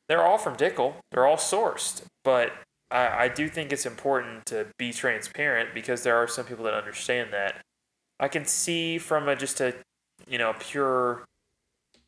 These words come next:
standpoint of, like, "Well, we're scared people aren't gonna buy it if they don't think it's their own distillate." There are definitely people that are, you know, gonna go through that checklist. Is it from Kentucky?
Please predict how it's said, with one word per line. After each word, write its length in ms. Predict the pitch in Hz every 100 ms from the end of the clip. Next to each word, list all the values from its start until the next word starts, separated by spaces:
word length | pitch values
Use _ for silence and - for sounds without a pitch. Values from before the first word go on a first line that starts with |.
| _ _
standpoint 600 | - - 135 131 135 123
of, 80 | 117
like, 200 | 117 110
"Well, 120 | 117
we're 120 | 120
scared 300 | 123 - 143
people 220 | 135 139 131
aren't 100 | 120
gonna 180 | 110
buy 300 | 101 113 117
it 100 | 120
if 80 | 117
they 100 | 117
don't 140 | 113 113
think 160 | 120
it's 120 | 117
their 80 | 117
own 100 | 110 104
distillate." 480 | 113 - - 123 123
There 100 | 127
are 60 | 123
definitely 420 | 123 120 131 127
people 280 | 127 127 117
that 120 | 110
are, 220 | 107 104 - -
you 100 | 113
know, 100 | 104
gonna 200 | 104 117
go 120 | 117
through 140 | 117 123
that 160 | 113
checklist. 500 | - 131 - 95 -
Is 120 | -
it 80 | - -
from 180 | 113
Kentucky? 520 | 127 151 113 107 107